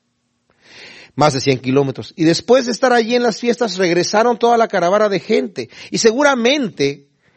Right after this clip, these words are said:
no iba Jesús con María y José porque pensaban, "A lo mejor va con los otros niños jugando ahí atrás", no sé, ¿verdad? Los niños de su edad andan, andan juntos. Pero cuando lo buscaron después ya de varios días de camino, no lo encontraron.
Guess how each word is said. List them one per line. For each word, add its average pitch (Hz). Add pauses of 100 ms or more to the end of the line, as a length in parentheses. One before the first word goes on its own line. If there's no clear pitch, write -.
(120)
no 185
iba 262
Jesús 131
con 143
María 131
y 143
José 156
porque 190
pensaban, 214
"A 220
lo 208
mejor 208 (260)
va 240
con 226
los 208
otros 233
niños 233
jugando 226
ahí 220
atrás", 226
no 202
sé, 262
¿verdad? 139 (300)
Los -
niños 214
de 202
su 196
edad 196
andan, 202
andan 190
juntos. - (400)
Pero 214
cuando 220
lo 214
buscaron 294
después 180
ya 185
de 160
varios 190
días 185
de 175
camino, 156
no 165
lo 233
encontraron. 160